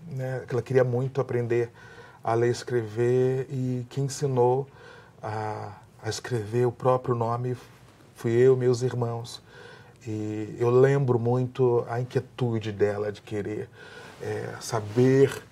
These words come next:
saber o que que tava escrito, e, e não, essa escola não teve paciência, sei lá, não teve visão. Eu, eu acho que tá nessa base da, da, da, da escravidão, sabe? O, o outro é coisa, o outro não tem sonho, o outro não tem vez. Então,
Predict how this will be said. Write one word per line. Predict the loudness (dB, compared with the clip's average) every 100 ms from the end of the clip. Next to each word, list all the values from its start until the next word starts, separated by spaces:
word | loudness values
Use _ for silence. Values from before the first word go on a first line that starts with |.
| -20 -20 -20 -20 -12
saber | -6 -6 4 8
o | 8
que | 4
que | -4
tava | -6 -6
escrito, | -10 -8 -4 -2 -2 -2 -4
e, | -4 -8 -10 -10
e | -6
não, | -6 -6 -12 -14
essa | -10 -8
escola | -6 -2 0
não | 0 0
teve | 2 2
paciência, | -2 -6 -2 0 0 -2 -4 -8
sei | -4 -2
lá, | 0 0
não | -2
teve | -2 -4
visão. | -4 -4 -2 -2 -2 -4 -6 -16 -20 -20 -20 -20 -14 0
Eu, | 2
eu | 4
acho | 4 2
que | -6
tá | 0
nessa | 0 2 2
base | 8 10 10 6 2 -4
da, | 2 0 2
da, | 0 0 -2 -6
da, | -6 -8 -12 _ -20 -8
da |
escravidão, | -8 0 0 0 4 4 4 0 -4
sabe? | -6 -6 -4
O, | -6 -8 -10
o | -6 -4 0
outro | 0 0
é | -6
coisa, | -2 0 2 0 0 0
o |
outro | 2 0 -2
não | -10
tem | -8 -12
sonho, | -12 -6 -4 -2 -4 -8 -10 -18 -18 -4
o | 0
outro | 0 0
não | -4
tem | -4 -6
vez. | -2 -2 -2 -4 -8
Então, | -2 0 0